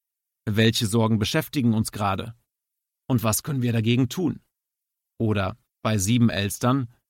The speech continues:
welches Geheimnis tragen wir mit uns?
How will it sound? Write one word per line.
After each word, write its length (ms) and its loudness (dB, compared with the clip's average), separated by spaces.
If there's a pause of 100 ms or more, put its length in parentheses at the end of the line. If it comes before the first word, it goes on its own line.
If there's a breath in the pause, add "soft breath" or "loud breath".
(420)
welches 480 -2
Geheimnis 500 2
tragen 380 0
wir 80 4
mit 200 2
uns? 400 -6